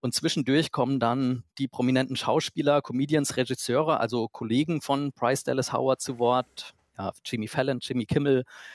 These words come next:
Neil Patrick Harris, bekannt aus How I Met Your Mother, und als wahrscheinlich prominentester der Schauspieler Will Smith. Und die stehen dann immer vor so einem einfarbigen, von so, vor so einer einfarbigen,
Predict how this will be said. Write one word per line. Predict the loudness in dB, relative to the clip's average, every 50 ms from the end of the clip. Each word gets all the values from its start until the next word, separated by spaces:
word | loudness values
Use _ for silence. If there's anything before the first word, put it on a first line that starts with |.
| -20 -20 _ 2
Neil | 2 2 4
Patrick | 2 0 2 2 0 -2 0 0
Harris, | 2 2 4 4 2 2 2 0 -2 -4 -6 -8 -10 _
bekannt | -10 -2 -2 -2 0
aus | 0 -4 -2 0
How | 2 2 2 2
I |
Met | 0 -4 -2 0
Your | 0
Mother, | 2 2 2 2 2 2 2 0 -4 -10 -20 -20 -20 -20 _ _
und | -4 -4 -2 0 0
als | -2 -2 -2 -2
wahrscheinlich | -2 -2 -2 -2 -2 -4 -4
prominentester | -6 -6 -6 -2 0 0 0 0 0 0 0 2
der | 2 2
Schauspieler | 0 0 -2 -2 -2 -2 0 0 0 0
Will | -2 -6
Smith. | -4 -2 0 0 0 0 -2
Und | -8 -8 -6
die | -4 -6
stehen | -6 -2 0 0 2
dann | 2 2 0
immer | 0 0 0 0
vor | 0 -2 -2
so | 0 0
einem | -2 -2 -2
einfarbigen, | -2 0 0 0 0 0 0 0 0 2 0 0 -2 -2 -4
von | -6 -4 -6 -4
so, | -2 -2 -4 -4 -6 -8
vor | -6 -6 -4 -2
so | 0
einer | 0 0 0
einfarbigen, | 0 -2 -2 -2 -2 0 0 0 -2 -4